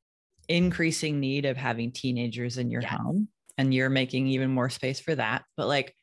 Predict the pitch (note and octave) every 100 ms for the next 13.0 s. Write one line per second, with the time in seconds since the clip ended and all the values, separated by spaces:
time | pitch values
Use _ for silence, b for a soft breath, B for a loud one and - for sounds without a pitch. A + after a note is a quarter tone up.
0 | _ G3 A#3 A#3 G3 G#3+ G3+ D3+ C#3 -
1 | D3+ D#3 C3+ D#3 D#3+ C#3 - - C3 B2
2 | B2 C#3 C#3+ C3+ C#3 C#3 B2+ B2 B2 D3+
3 | B2 - C#3+ - B B B - D3 C3
4 | B2 C3+ C#3+ D3+ D3 D3 - _ D#3 -
5 | C3 C3+ B2 C3 B2+ B2 E3 F#3 G3+ F#3+
6 | G3+ G#3 G3+ G3 G#3 G#3+ G#3+ A3 A3+ _
7 | B B B B B B B B G#3+ G#3+
8 | G#3+ - - F#3+ F#3+ F#3+ - _ _ _
9 | _ _ G3+ F#3+ G3+ G3 F3+ E3 F3 E3
10 | - E3 D3+ C3+ - - - _ - G3
11 | F#3+ - - - G#3 F#3+ - F3+ E3+ E3+
12 | E3 D#3+ D#3 D3 - _ _ - A3+ A3